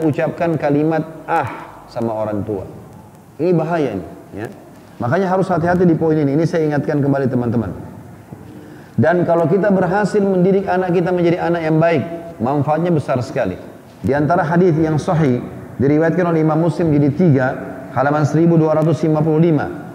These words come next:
Kata Nabi sallallahu alaihi wasallam, "Idza matal insanu inqata anhu amaluhu illa min thalatha." Kalau anak Adam atau manusia meninggal, terputus sumber pahalanya kecuali dari tiga.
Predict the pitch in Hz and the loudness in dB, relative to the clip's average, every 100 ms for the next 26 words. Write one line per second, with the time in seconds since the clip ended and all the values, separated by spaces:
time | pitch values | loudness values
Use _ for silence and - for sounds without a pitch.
0 | - 110 135 160 147 156 147 165 165 156 | -6 -2 0 2 2 2 0 0 2 2
1 | 160 160 170 160 170 170 170 - 160 165 | 2 0 0 0 2 2 2 0 0 0
2 | 170 165 156 170 165 165 160 170 160 170 | 0 0 0 0 0 0 0 0 0 0
3 | 156 160 165 165 165 160 160 160 147 160 | 0 2 2 2 2 2 2 0 0 0
4 | 156 110 110 90 - - - - - 113 | 0 -2 -4 -8 -10 -14 -18 -18 -8 -2
5 | 131 135 151 156 160 160 156 147 147 147 | 0 0 0 0 2 2 2 0 0 2
6 | 160 147 160 151 170 165 160 139 143 151 | 2 2 0 2 2 2 2 0 0 0
7 | 165 165 - 160 156 147 151 156 165 143 | 2 0 2 2 2 0 0 0 0 0
8 | 165 156 156 151 160 117 | 0 2 2 4 4 2